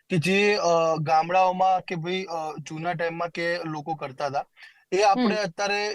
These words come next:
Speaker 1: યંગસ્ટર્સમાં કે અત્યારે યંગસ્ટર્સને કે આજની જનરેશનને જોતું હોય છે કે, કે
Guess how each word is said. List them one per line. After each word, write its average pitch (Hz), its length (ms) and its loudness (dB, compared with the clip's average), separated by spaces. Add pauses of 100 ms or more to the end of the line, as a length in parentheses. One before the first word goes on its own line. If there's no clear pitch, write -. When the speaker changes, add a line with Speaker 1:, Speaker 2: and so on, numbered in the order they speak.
Speaker 1:
યંગસ્ટર્સમાં 190 960 -2
કે 190 340 -4
અત્યારે 175 720 -8
યંગસ્ટર્સને 190 760 -4
કે 185 120 -2
આજની 170 560 2
જનરેશનને 175 760 -6
જોતું 151 340 -6
હોય 175 80 -4
છે 165 120 -6
કે, 165 100 -6
કે 165 100 -4